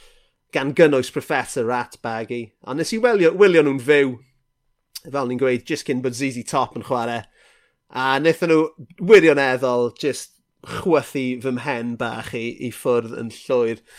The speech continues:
Rhyw gyfuniad o dub really, really trwm gyda electronics,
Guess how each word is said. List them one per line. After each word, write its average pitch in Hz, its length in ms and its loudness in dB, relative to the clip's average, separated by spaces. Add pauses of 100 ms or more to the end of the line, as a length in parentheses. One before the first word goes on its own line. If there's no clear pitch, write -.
(220)
Rhyw 165 200 0
gyfuniad 151 800 2
o 143 160 0 (920)
dub 160 540 6
really, 160 920 2
really 135 800 2
trwm 120 640 0 (400)
gyda 117 280 -4 (240)
electronics, 131 1160 -2